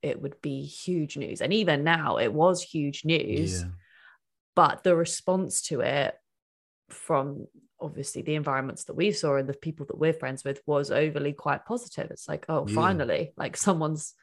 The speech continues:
Speaker 1: someone's done it." Um, so should we introduce our guest?
Speaker 2: Absolutely. So I, I think he's genuinely gonna be one of those people that we have on this show, and then, like, a year's time, we're like, "We had him on the show."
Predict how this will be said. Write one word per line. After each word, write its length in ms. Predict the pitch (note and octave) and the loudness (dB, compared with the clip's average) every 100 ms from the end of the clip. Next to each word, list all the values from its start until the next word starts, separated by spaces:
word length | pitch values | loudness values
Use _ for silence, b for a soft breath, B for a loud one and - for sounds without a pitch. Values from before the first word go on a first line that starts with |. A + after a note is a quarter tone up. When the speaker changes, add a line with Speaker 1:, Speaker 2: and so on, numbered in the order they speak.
| b | b
Speaker 1:
someone's 320 | - D3+ B2+ - | -10 -8 -6 0
done 240 | F3+ E3 | 2 2
it." 220 | B2+ B2 - _ | -2 -8 -10 _
Um, 540 | D3+ D#3+ D#3+ D#3 D#3 - _ B | 0 2 2 0 -4 -8 _ B
so 180 | - - | 4 6
should 140 | A3 C4 | 6 4
we 100 | C4 | 2
introduce 440 | C4 - D#4+ G#4 | 0 2 4 4
our 100 | F3 | 4
guest? 680 | D3+ - A3 D#4 - - - _ _ _ _ - | 2 4 4 4 -4 -10 -12 _ _ _ _ 0
Speaker 2:
Absolutely. 1080 | D#3+ E3 D3 - D3 E3 F3 E3+ F2+ E2 - _ | 2 2 0 0 2 2 0 -2 -4 -6 -12 _
So 260 | - D3 - - | 0 0 0 2
I, 160 | C3+ D#3+ D#3 | 6 8 8
I 80 | |
think 180 | D#3+ E3+ | 6 6
he's 120 | C#3 | 4
genuinely 340 | G#2 C#3+ C3+ G#2+ | 4 6 6 4
gonna 140 | G#2 | 2
be 60 | G2+ | 2
one 120 | G#2+ | 2
of 40 | |
those 160 | G2+ G2 | 2 0
people 260 | - G2 F2+ | 0 -2 -2
that 120 | E2 | 0
we 100 | F#2+ | 0
have 160 | G#2 G#2 | 0 0
on 100 | G2 | -2
this 100 | F#2 | -2
show, 340 | - F2 E2 F2 B B | -2 -2 -4 -6 B B
and 80 | G2 | -2
then, 100 | F#2+ | 0
like, 180 | F#2+ - | 0 0
a 40 | |
year's 320 | F#2 G2 F2+ | 2 2 2
time, 240 | - G2+ F2+ | 0 0 0
we're 140 | F2 | 0
like, 260 | F2+ F2 - - _ _ _ _ | -2 -4 -8 -20 _ _ _ _
"We 120 | G2 | -4
had 200 | E2+ F2+ | -2 -2
him 120 | F#2+ F2 | -2 -2
on 120 | E2+ | -2
the 80 | E2+ | -2
show." 300 | - C#2+ | -2 -4